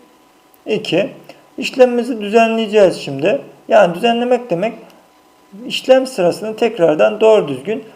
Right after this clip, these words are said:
yazmak demek. Evet, hepsi çıkarma işlemi. Soldan devam edeceğiz. Kırk sekizden dördü çıkardık, kırk dört. Kırk dörtten altıyı çıkardık, otuz sekiz.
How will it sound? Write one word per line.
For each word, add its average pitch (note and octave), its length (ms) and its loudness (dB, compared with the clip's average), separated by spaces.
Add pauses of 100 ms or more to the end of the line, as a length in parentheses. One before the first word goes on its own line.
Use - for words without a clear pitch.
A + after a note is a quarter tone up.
(260)
yazmak G3 680 6
demek. D3+ 340 -4 (1500)
Evet, - 380 2
hepsi B3+ 280 4
çıkarma B3 400 2
işlemi. G#3+ 440 -2
Soldan A3 520 6
devam G3+ 280 8
edeceğiz. A3 400 0 (420)
Kırk B3 160 -2
sekizden G#3 600 4 (360)
dördü A3 360 6
çıkardık, F3+ 560 4
kırk G3+ 260 -2
dört. C3+ 200 0 (460)
Kırk A3+ 280 -2
dörtten A#3+ 520 6 (280)
altıyı G#3 480 6
çıkardık, E3+ 540 2 (420)
otuz G3+ 540 -4
sekiz. - 420 -4